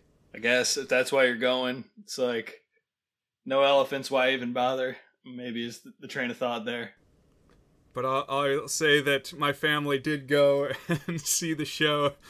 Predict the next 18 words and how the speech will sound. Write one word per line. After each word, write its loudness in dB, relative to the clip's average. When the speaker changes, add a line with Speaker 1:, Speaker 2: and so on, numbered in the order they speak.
Speaker 2:
uh, 2
shortly 2
before 2
the 0
elephants -6
were 0
retired. -8
So, -6
and, 0
uh, 0
we -2
had -4
been 2
several -4
times -10
in -12
the -14
past. -10